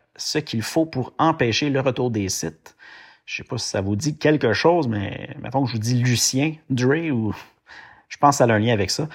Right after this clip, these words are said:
Trois ans plus tôt, tout s'est écroulé. Alors, euh, certain, euh, de ne pas, euh, pouvoir rétablir son nom et sa place au sein de l'Ordre, ben, il a décidé de partir dans les régions inconnues.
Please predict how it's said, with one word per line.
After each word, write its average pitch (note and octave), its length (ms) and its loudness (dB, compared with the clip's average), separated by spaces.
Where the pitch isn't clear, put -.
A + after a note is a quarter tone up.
Trois D#3+ 260 6
ans G3 60 6
plus E3+ 180 2
tôt, F#3+ 220 6
tout G3 200 -2
s'est F#3 180 4
écroulé. C#3+ 560 0
Alors, B2 420 6
euh, G2+ 120 0
certain, D#3+ 520 -2
euh, G#2+ 160 2
de G2 140 -2
ne G#2 100 0
pas, D3 340 4
euh, G2+ 100 0
pouvoir C3+ 420 0
rétablir C3+ 640 2
son G#2+ 220 0
nom B2+ 160 2
et C3 60 0
sa G2+ 180 0
place B2 240 -4
au F#2+ 120 -6
sein A2+ 160 -4
de G2+ 80 -4
l'Ordre, B2+ 180 -2
ben, B2+ 80 -4
il F#2+ 80 -4
a F#2 60 -6
décidé G2 260 -6
de C3+ 100 -2
partir D#3 380 0
dans C#3+ 140 2
les D3 100 2
régions B2 420 0
inconnues. A#2+ 540 -2